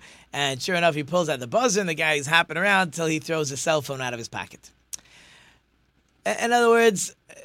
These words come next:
there's obviously, you see the difference between different types of people. But, um,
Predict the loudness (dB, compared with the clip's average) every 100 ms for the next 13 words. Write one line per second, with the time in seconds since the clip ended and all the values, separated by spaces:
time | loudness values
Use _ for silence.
0 | -10 -2 0 0 0 0 2 0 0 -2
1 | -2 -2 -2 -2 -2 -2 -2 -4 -8 _
2 | _ -8 -4 -4 -4 -4 -6 -6 -10 -6
3 | -8 -8 -10 -8 -8 -4 -4 -4 -6 -12
4 | -8 -8 -6 -4 -4 -4 -10 -20 _ -4
5 | -2 -2 -4 -4 -4 -6